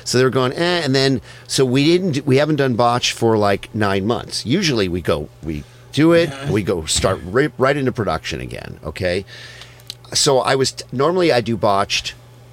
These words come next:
Speaker 1: all day on Wednesdays, we film the consults, and then half day on Tuesday, we do the botched surgery.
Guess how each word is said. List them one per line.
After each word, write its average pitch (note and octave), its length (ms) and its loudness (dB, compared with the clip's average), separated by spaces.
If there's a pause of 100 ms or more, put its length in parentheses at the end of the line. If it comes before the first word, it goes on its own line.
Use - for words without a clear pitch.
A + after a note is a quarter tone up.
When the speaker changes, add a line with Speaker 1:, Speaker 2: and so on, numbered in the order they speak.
(220)
Speaker 1:
all B2+ 220 4
day D3 200 2
on A#2+ 160 2
Wednesdays, F2+ 460 0
we D#2+ 120 -4
film G2+ 240 0
the G#2 80 -2
consults, D#2+ 520 -4
and F2 140 -4
then E2 140 -2
half G#2 340 -4
day G#2+ 160 2
on E2+ 160 -2
Tuesday, F#2+ 480 -2
we D2+ 160 -4
do E2 140 -2
the D2+ 80 -4
botched D2 360 -2
surgery. D2 540 -4